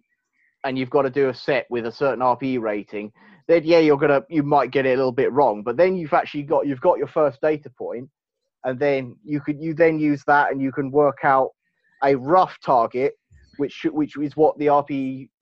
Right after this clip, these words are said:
you would expect it to be next time you perform it. And then if things are easier or harder, based on how, on the effort rating that you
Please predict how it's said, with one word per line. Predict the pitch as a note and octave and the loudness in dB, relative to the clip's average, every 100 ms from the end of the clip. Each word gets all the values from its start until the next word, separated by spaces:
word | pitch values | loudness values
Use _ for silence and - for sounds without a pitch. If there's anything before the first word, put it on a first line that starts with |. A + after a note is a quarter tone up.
| - | -10
you | C3 | -6
would | C3 | -6
expect | C3 - F3 - | -6 -4 -4 -4
it | C3+ - | -14 -10
to | |
be | B2+ A#2 | -6 -6
next | B2+ A#2+ | -6 -10
time | - A#2 G#2+ | -6 -6 -6
you | |
perform | G2+ A2 A2+ G2+ A2 | -14 -16 -14 -12 -6
it. | D3 - _ _ _ A2 | -6 -6 _ _ _ -4
And | C3 C3 | -4 0
then | C#3 C3+ B2+ | 0 0 -4
if | D3+ C#3+ | -6 -6
things | E3 D3 C3 | -4 -4 -2
are | C3+ C3 | 0 0
easier | D3 D3 C3+ C3+ | -2 -6 -4 -2
or | C3 C3+ B2 | 0 0 0
harder, | C#3+ C3+ A#2+ A2+ C3 C#3+ _ _ - | 2 2 2 -2 -4 -4 _ _ 0
based | D3 C3 D3 | 0 0 -2
on | C3+ | 0
how, | C#3 C#3 - | 0 0 0
on | C3+ | -2
the | C#3 C#3 | 0 -2
effort | C3 F#2+ | -2 -4
rating | C3 B2+ C3 B2+ | -2 -4 -8 -8
that | A2+ | -8
you | A#2 | -6